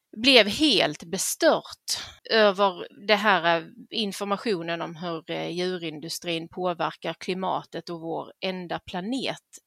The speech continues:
på det förödande sättet som den gör. Eh, jag kände mig så, eh,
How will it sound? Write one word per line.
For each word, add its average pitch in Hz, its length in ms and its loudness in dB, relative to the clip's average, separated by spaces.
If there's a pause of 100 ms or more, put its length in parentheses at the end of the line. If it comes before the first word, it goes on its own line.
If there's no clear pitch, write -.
(160)
på 185 100 -8
det 170 180 -4
förödande 156 560 -8
sättet - 360 -12
som 170 180 -10
den 165 160 -10
gör. - 320 -4 (840)
Eh, 175 380 -2
jag 220 180 0
kände 262 420 2
mig 180 280 0
så, 170 400 -2
eh, 156 340 2